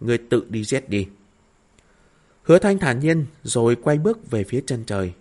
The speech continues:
Trong thung lũng, Lý Mộng Thổ im lặng. Nhìn theo hướng Hứa Thanh rời đi,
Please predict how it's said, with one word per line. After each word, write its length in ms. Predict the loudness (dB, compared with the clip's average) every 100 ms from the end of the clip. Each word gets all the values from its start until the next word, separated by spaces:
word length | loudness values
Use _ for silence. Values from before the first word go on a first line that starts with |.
| _ _ _ _ _ _ _ _ _ _ _ _ _ _
Trong 200 | 0 0
thung 200 | 0 2
lũng, 320 | 0 -2 -8 -16 _
Lý 160 | 0 2
Mộng 200 | 0 -2
Thổ 160 | -6 -4
im 220 | -6 -6
lặng. 180 | -8 -8 _ _ _ _ _ _ _ -2
Nhìn 160 | 2
theo 140 | 4 4
hướng 200 | 2 2
Hứa 160 | 0
Thanh 240 | 0 -2 0
rời 200 | 2 2
đi, 280 | 0 -2